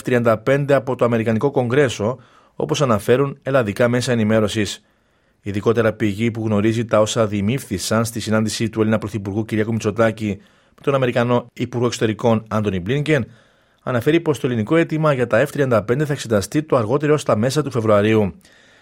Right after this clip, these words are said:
Η ίδια πηγή αναφέρει πως ο Άντονι Μπλίνκεν δεν έκανε αναφορά σε χρονοδιάγραμμα, επισημαίνοντας ότι η φιλοσοφία της συζήτησης ήταν πως το ελληνικό αίτημα δεν μπορεί να περιμένει άλλο και θα προωθηθεί σύντομα.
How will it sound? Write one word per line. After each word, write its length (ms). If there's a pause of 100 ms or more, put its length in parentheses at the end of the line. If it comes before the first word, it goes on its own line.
(220)
Η 120
ίδια 260
πηγή 220
αναφέρει 340
πως 260
ο 80
Άντονι 240
Μπλίνκεν 520
δεν 140
έκανε 240
αναφορά 360
σε 140
χρονοδιάγραμμα, 880 (380)
επισημαίνοντας 600
ότι 380
η 60
φιλοσοφία 580
της 80
συζήτησης 360
ήταν 220
πως 220
το 100
ελληνικό 320
αίτημα 300
δεν 140
μπορεί 240
να 200
περιμένει 480
άλλο 300 (320)
και 100
θα 120
προωθηθεί 540
σύντομα. 720